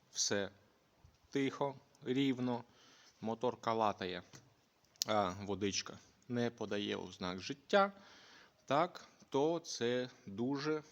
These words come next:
дуже, дуже серйозний привід, м'яко кажучи, замислитися, а насправді доповісти, бити в усі набати і вживати термінових заходів.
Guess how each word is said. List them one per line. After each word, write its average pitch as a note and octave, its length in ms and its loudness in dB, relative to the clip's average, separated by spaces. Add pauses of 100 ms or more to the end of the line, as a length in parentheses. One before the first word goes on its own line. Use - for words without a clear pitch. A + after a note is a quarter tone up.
дуже, A2+ 460 -4
дуже A2+ 420 0
серйозний G#2 500 -2
привід, B2+ 500 0 (1300)
м'яко A2+ 320 -2
кажучи, F#2+ 460 -6
замислитися, C3 840 -2 (140)
а G#2+ 100 -4
насправді G#2 640 -4 (1080)
доповісти, G2+ 840 -2
бити G2 280 -4
в F#2 80 -4
усі G2+ 200 -2
набати D#3 580 2 (380)
і A2 200 -2
вживати G#2+ 440 0
термінових B2+ 920 2
заходів. F#2+ 720 -2